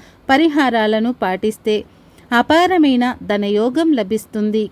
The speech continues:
కాబట్టి గురు పుష్యమి రోజున ప్రతి ఒక్కరూ కూడా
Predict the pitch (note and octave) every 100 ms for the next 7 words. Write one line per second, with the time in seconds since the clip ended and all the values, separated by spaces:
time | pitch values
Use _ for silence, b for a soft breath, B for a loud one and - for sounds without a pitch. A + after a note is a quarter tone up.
0 | - G#3 G3 G3+ - D4 A#3+ A#3+ E4+ -
1 | C4 - A3 G#3+ G#3 G#3 G#3+ A3+ A#3 -
2 | G#3+ G3 G#3+ G#3+ G#3+ G#3 E4 E4+ D4 A3+
3 | G#3+ G#3